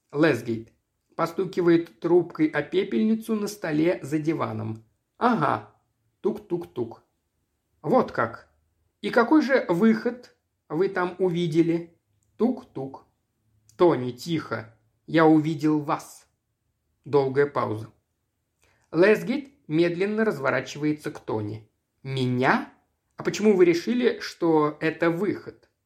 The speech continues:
Тони. Меня поразило совпадение. Понимаете, всего за неделю до этого я был на встрече выпускников, и разговор зашёл о вас.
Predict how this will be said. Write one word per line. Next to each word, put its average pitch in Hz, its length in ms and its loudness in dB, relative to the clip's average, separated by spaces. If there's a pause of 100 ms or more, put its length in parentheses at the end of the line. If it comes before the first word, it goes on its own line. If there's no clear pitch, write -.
(240)
Тони. 117 420 -2 (960)
Меня 156 300 4
поразило 160 540 0
совпадение. 151 920 -6 (500)
Понимаете, 185 460 2
всего 185 440 2
за 156 180 0
неделю 185 460 2
до 170 120 2
этого 226 580 0
я 151 200 -2
был 180 220 2
на 170 140 2
встрече 156 500 -2
выпускников, 143 920 -4 (340)
и 196 80 0
разговор 262 480 2
зашёл 208 500 -4
о 190 80 0
вас. 139 440 -6